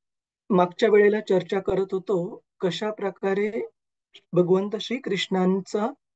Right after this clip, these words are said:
आदान प्रदान झाला त्यांच्या वेगवेगळ्या भक्तांसोबत, द्वारकावासियांसोबत, त्यांच्या आई वडिलांसोबत. कशा प्रकारे भगवंतांनी केवळ देवकी मातेलाच नव्हे, तर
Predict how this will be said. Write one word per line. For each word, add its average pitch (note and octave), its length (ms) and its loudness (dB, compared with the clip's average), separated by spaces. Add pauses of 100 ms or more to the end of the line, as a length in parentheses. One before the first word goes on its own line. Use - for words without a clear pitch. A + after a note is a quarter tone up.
(180)
आदान F#3+ 360 0
प्रदान F#3 480 -6
झाला F3 340 -6
त्यांच्या F#3 340 -6
वेगवेगळ्या F3 540 -4
भक्तांसोबत, F3 840 -4 (400)
द्वारकावासियांसोबत, F3 1500 -2 (320)
त्यांच्या E3+ 420 -2 (100)
आई F#3+ 160 2
वडिलांसोबत. F3 920 -4 (560)
कशा G3 240 0
प्रकारे G#3+ 580 -6 (640)
भगवंतांनी G#3 1040 -2 (500)
केवळ G3+ 360 6 (380)
देवकी G3+ 580 4
मातेलाच G3 600 0
नव्हे, F#3 480 0 (400)
तर A3 120 -2